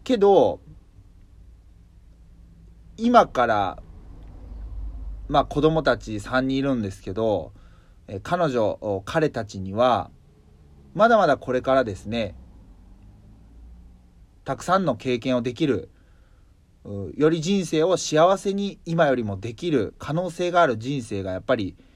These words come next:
あるわけですよ。それが十歳にも満たない、満たない状況で断たれる可能性が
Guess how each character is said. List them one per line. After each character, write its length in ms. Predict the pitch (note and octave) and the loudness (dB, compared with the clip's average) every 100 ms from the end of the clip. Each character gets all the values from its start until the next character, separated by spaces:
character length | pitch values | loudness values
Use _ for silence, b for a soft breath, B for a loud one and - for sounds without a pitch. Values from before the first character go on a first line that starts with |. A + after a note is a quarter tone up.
| b b _ | b b _
あ 100 | D#3+ | 0
る 100 | F#3 | 4
わ 120 | B2+ | 2
け 120 | G#2 F#2+ | 0 -6
で 80 | |
す 120 | F2 - | -10 -14
よ。 160 | E2+ - b b b b b | -14 -16 b b b b b
そ 160 | - E3 | -8 0
れ 80 | G#3 | 2
が 140 | G#3+ | 2
十 240 | D3+ B2+ C4+ | 0 -2 -2
歳 320 | - G#3 D3+ | -2 0 0
に 80 | A#2+ | 0
も 100 | G#2+ | -4
満 180 | G#2+ A#2 | -4 -4
た 120 | D3 | -2
な 160 | C3 | 0
い、 300 | G2 E2 - - _ - F2 - _ _ - _ _ _ - | -2 -6 -12 -20 _ -16 -16 -18 _ _ -20 _ _ _ -16
満 160 | B2 C3 | -8 2
た 120 | E3+ | 4
な 120 | C#3 | 4
い 80 | G#2 | 0
状 160 | A2 | -4
況 220 | G#2+ A2 G#2 | -4 -4 -4
で 160 | G#2+ | -4
断 260 | G2 - G3 | -6 -10 -6
た 180 | - B3+ | 0 2
れ 140 | C4 | 2
る 120 | E3 | 0
可 200 | - - | -4 -8
能 200 | B2+ B2 | -6 -6
性 260 | A#2 B2 A#2 | -6 -6 -4
が 380 | A2+ B2 F#2 | 0 0 0